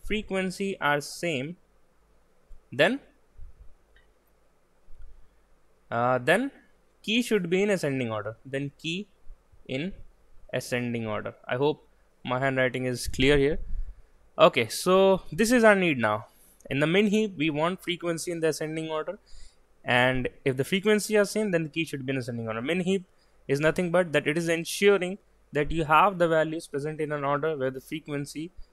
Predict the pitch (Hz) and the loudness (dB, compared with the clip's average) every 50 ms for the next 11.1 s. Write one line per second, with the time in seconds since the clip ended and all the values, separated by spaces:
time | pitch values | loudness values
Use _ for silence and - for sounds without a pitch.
0 | _ _ - - - 139 135 131 147 151 156 - - - - _ _ _ _ 120 | _ _ -8 -2 0 0 2 2 0 -2 -2 -4 -8 -18 -20 _ _ _ _ -6
1 | 113 110 120 - 185 165 165 160 - 170 156 147 147 143 135 135 156 170 147 127 | -4 -4 -2 -2 -2 -2 -2 -2 -2 -2 -2 0 2 2 2 4 2 2 0 0
2 | - - 107 104 101 98 101 113 147 190 - _ - - - - - - - _ | -4 -12 -12 -12 -14 -8 -4 -2 -2 -2 -4 _ -14 -12 -12 -12 -14 -16 -20 _
3 | _ _ _ _ - - - - 254 240 208 220 254 277 269 240 233 269 240 - | _ _ _ _ -4 -2 0 2 2 2 4 4 4 4 4 2 0 -4 -4 -4
4 | - 208 202 - 220 - - 233 233 233 240 240 226 - - _ _ _ _ _ | -4 -4 -4 -4 -6 -8 -6 -2 0 2 2 2 0 -4 -10 _ _ _ _ _
5 | _ _ _ _ _ _ _ - - - - 151 156 160 165 165 170 165 160 - | _ _ _ _ _ _ _ -20 -12 -6 -2 2 4 4 4 4 2 0 -2 -4
6 | - - - - - - - - - - - - - - - - - - - - | -8 -10 -12 -14 -16 -12 -12 -12 -12 -10 -10 -8 -4 -2 -2 -2 -2 -6 -12 -12
7 | - 139 139 175 226 214 185 190 175 165 147 151 147 160 196 220 - - - - | -10 -4 -2 0 0 0 0 0 2 2 0 0 0 -2 -4 -6 -6 -10 -14 -12
8 | - - - - - - - - _ _ _ - - - - - - - - - | -12 -10 -10 -12 -14 -18 -20 -20 _ _ _ -6 -4 -4 -4 -4 -4 -4 -4 -2
9 | - 120 143 143 147 151 165 165 170 180 160 160 156 151 147 156 156 151 143 143 | -2 0 2 2 2 2 2 0 -2 -4 -2 -2 -2 -2 0 2 2 2 0 0
10 | 143 139 143 139 - 139 135 139 135 143 143 147 - - 135 135 139 - 147 139 | -4 -4 -4 -4 -2 -2 0 0 0 -2 -4 -4 -6 -4 -2 -4 -4 -6 -10 -12
11 | - 190 | -14 -14